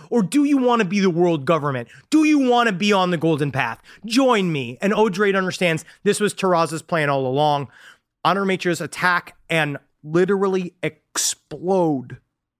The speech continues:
Arrakis. Arrakis at the end of Heretics of Dune is done.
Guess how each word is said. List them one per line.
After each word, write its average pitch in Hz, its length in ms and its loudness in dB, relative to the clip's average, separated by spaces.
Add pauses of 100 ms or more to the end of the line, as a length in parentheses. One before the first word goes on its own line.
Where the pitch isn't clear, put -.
(240)
Arrakis. 143 680 -4
Arrakis 170 500 0
at 175 80 -10
the 170 100 -4
end 165 120 -2
of 147 60 -4
Heretics 147 380 -6
of 120 120 -10
Dune 127 220 -6
is 107 140 -10
done. 135 560 -4